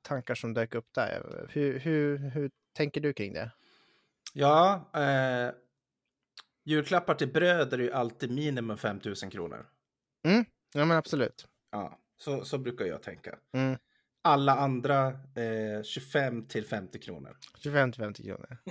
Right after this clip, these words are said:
Speaker 2: <laughs>
Speaker 1: Max.
Speaker 2: Max. En sån här Marabou tvåhundra gram, liksom. <laughs> Du köper trettio såna, så slår du in dem. Du behöver inte ens slå in dem. Du kan liksom bara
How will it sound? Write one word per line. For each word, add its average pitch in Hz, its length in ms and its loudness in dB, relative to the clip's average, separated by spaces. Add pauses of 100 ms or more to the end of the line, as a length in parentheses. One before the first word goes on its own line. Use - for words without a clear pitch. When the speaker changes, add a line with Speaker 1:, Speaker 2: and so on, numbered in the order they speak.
(240)
Speaker 2:
<laughs> - 340 -12
Speaker 1:
Max. - 840 -4
Speaker 2:
Max. - 460 -8 (680)
En 170 100 4
sån 170 160 2
här 143 180 6
Marabou 123 560 2
tvåhundra 107 420 -2
gram, 104 320 -4 (140)
liksom. - 360 -6 (260)
<laughs> - 360 -6
Du 165 80 0
köper 151 420 2
trettio 131 480 0
såna, 113 440 -4
så 120 120 -10
slår 123 300 -4
du 113 100 -4
in 110 120 -8
dem. 104 240 -12 (800)
Du 117 120 -4
behöver 147 200 6
inte - 120 -6
ens - 160 -4
slå 113 140 -4
in 135 280 0
dem. 110 200 -2
Du 120 80 -6
kan 131 140 -2
liksom 120 260 -2
bara 113 280 -2